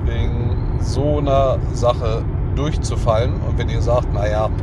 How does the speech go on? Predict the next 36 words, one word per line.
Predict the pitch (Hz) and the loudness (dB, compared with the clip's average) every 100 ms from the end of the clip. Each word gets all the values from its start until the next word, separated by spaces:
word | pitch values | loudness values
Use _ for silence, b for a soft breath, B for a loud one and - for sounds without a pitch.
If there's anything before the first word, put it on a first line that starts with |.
| - B B B B 127 | -2 B B B B 0
deswegen | 117 135 135 | 0 0 0
fällt | 143 151 | 0 0
man | 151 | 0
ja | 143 143 | 0 0
vielleicht | 139 139 - | 2 0 0
nicht | 139 - - | 0 -2 0
gleich | - 120 120 - - | 0 2 0 0 0
durch“, | 127 131 - - - - B B B B B - | 0 0 0 0 0 0 B B B B B 0
kann | - - | 0 0
ich | - - | 2 2
euch | 131 127 - | 2 0 -2
gerne | 135 147 143 135 | 0 0 0 0
die | - - - | -2 -2 0
Anekdote | 131 131 - 143 147 | 0 0 0 0 0
von | 127 127 | 0 2
meinem | 123 104 | 2 2
Auto | 127 - | 2 2
davor, | 113 - - 147 147 123 - - - - - - - - - | 2 2 0 2 4 2 0 -4 -2 -2 0 0 -2 -2 0
ähm, | 110 - - - | 0 0 -2 -2
berichten, | 104 107 - - 151 147 | -2 -2 -2 -2 0 0
weil | 110 | 2
bevor | - - 135 | 0 0 0
ich | 131 - | 0 -2
den | 127 127 | -2 0
denn | 127 - | 0 0
hier | - | 0
angemeldet | 170 175 123 110 117 - | 0 0 0 0 0 0
habe | 135 - - - B B B B B B B B B - - | 0 0 -2 -4 B B B B B B B B B -2 0
und | 131 123 131 | 0 2 2
dafür | 120 131 123 | 2 0 0
halt | 127 123 | 0 0
auch | 110 113 | -2 0
durch | 151 143 | -2 -2
den | 151 - | -2 -2
tüv | 185 - | -2 0
muss, | 190 233 - - | 0 0 0 0